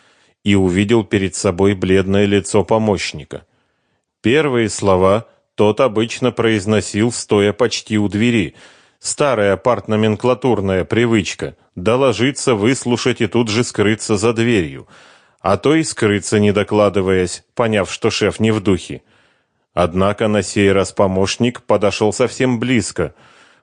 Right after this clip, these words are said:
почти к приставному столу, и голос его показался Юрчуку каким-то странным, словно бы осипшим. "Что там у вас?" "Да, понимаете, в приёмной полно военных".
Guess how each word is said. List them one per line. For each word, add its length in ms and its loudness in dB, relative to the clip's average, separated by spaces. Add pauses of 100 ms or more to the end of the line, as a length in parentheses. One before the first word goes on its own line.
почти 400 -2
к 140 -14
приставному 720 -2
столу, 520 -4 (360)
и 160 0
голос 500 2
его 300 2
показался 640 0
Юрчуку 560 0
каким-то 560 0
странным, 760 -4 (220)
словно 500 2
бы 160 2
осипшим. 680 -6 (480)
"Что 300 -2
там 220 -2
у 80 -4
вас?" 320 -6 (640)
"Да, 400 0
понимаете, 1120 -2
в 160 -12
приёмной 640 2
полно 540 2
военных". 800 -2